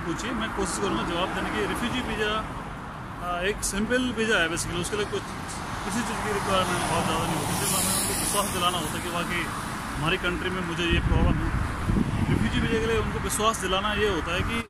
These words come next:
जैसे राजनीतिक प्रॉब्लम चल रही है और ऐसा कुछ बता के, ऐसा जो भी आपका, अम, बहाना कहें और जो भी कहें, मतलब ऐसी चीज़ें उनको विश्वास दिलाना होता है कि हमारी कंट्री में ये प्रॉब्लम है, मुझे खतरा है, जान का खतरा है,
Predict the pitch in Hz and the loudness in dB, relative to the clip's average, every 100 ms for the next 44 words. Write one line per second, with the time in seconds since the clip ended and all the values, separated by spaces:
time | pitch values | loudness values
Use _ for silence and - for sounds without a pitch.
0 | 185 170 165 165 170 165 175 - - - | -2 0 2 2 2 0 -2 -2 -6 -6
1 | - - - - - - 156 175 185 170 | -6 -6 -6 -4 -4 -2 2 2 2 0
2 | 160 165 170 165 160 165 156 151 - - | 0 0 0 2 2 2 4 4 2 0
3 | - - 175 185 214 214 185 175 170 170 | 0 -2 -2 -2 -2 -4 -4 -2 0 2
4 | 185 160 - - - - - - - - | 0 -2 -8 -12 -12 -10 -10 -10 -10 -10
5 | - 175 190 185 202 214 185 175 190 190 | -6 -2 0 2 2 4 4 4 2 2
6 | 170 165 160 156 156 143 - - - - | 2 2 2 2 0 -2 -4 -4 -6 -6
7 | - 135 170 160 190 180 196 190 170 180 | -4 2 4 4 4 2 2 0 0 0
8 | 185 175 160 151 160 - - - - - | 2 2 2 2 -2 -4 -8 -8 -8 -4
9 | 175 190 202 208 202 196 180 - 196 202 | -2 0 0 0 0 -2 -2 2 2 4
10 | 175 180 185 156 165 190 185 156 165 170 | 4 4 4 0 0 -2 0 -2 -2 -2
11 | 165 170 165 160 165 160 160 165 175 175 | -2 -2 -2 0 -2 0 0 0 0 -2
12 | 139 175 160 160 131 170 175 170 143 147 | -2 0 2 0 2 2 2 -2 -6 -4
13 | 156 156 | 0 0